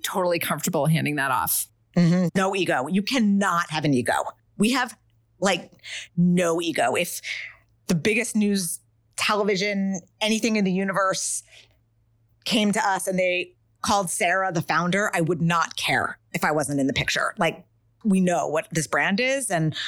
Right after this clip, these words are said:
Speaker 2: where it came from. It's not about that. So I think a really big problem in the world is when people get their egos in the way.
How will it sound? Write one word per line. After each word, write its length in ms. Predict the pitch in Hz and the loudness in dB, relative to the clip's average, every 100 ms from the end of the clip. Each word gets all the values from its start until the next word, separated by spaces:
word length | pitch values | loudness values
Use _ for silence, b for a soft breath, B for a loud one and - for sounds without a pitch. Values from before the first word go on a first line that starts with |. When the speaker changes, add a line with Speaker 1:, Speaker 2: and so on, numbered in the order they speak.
| B B | B B
Speaker 2:
where 220 | 190 190 | 2 2
it 100 | - | 0
came 200 | 214 196 | 0 0
from. 200 | 208 202 | 0 0
It's 160 | 180 156 156 | -2 -2 0
not 400 | 170 190 180 175 | 2 2 2 0
about 260 | 170 139 135 | 0 -2 -2
that. 280 | 185 - - | -2 -2 -4
So 520 | - 185 170 160 170 B B | -2 2 2 0 -2 B B
I 60 | - | -4
think 300 | - 202 185 - 208 | 0 0 0 -4 -2
a 60 | |
really 600 | 170 170 175 180 175 - _ _ - | 0 0 2 0 0 -4 _ _ 0
big 220 | 180 143 | 0 0
problem 420 | 185 151 180 196 | 0 2 2 2
in 100 | 196 | 2
the 60 | 190 | 0
world 320 | 190 190 180 | 0 0 0
is 100 | 156 | 2
when 120 | 156 | 2
people 260 | 160 165 151 | 0 -2 -2
get 180 | 165 - | -2 -2
their 100 | 151 | -2
egos 320 | 147 - - | 0 -2 -4
in 60 | 127 | -2
the 80 | |
way. 200 | 123 - | -2 -2